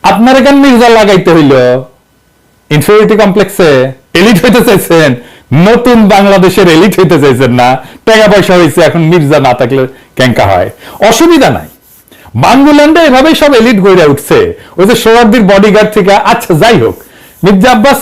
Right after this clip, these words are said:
তো একটা ব্যাংকের মালিক, জানেন তো, ঢাকা ব্যাংক। উনিশশো পঁচানব্বই সালে ব্যাংকটা প্রতিষ্ঠিত হয়, মির্জা আব্বাসই প্রতিষ্ঠাতা। এই ঢাকা ব্যাংকটা দেশের প্রথম দিকের বেসরকারি মালিকানায় প্রতিষ্ঠিত ব্যাংকগুলোর মধ্যে অন্যতম ব্যাংক।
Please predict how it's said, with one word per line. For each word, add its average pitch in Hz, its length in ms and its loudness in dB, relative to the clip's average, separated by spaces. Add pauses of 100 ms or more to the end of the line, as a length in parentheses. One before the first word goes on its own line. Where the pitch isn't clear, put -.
(120)
তো 285 60 0
একটা 233 400 0 (120)
ব্যাংকের 220 280 0
মালিক, 196 320 0
জানেন 185 280 0
তো, 95 260 -2 (340)
ঢাকা 147 220 0
ব্যাংক। 127 300 0
উনিশশো 180 280 -2
পঁচানব্বই 185 500 -2
সালে 185 180 0
ব্যাংকটা 156 280 0
প্রতিষ্ঠিত 143 440 -4
হয়, 110 160 -2 (260)
মির্জা 262 300 2
আব্বাসই 226 340 0
প্রতিষ্ঠাতা। - 640 -6 (720)
এই 269 360 0
ঢাকা 226 220 -2
ব্যাংকটা 277 300 0
দেশের 254 280 -2
প্রথম 262 400 -2
দিকের 240 300 0
বেসরকারি 196 500 -2
মালিকানায় 160 480 0
প্রতিষ্ঠিত 151 440 -4
ব্যাংকগুলোর 131 420 0
মধ্যে 120 280 -2 (360)
অন্যতম 110 480 -2
ব্যাংক। 73 240 -10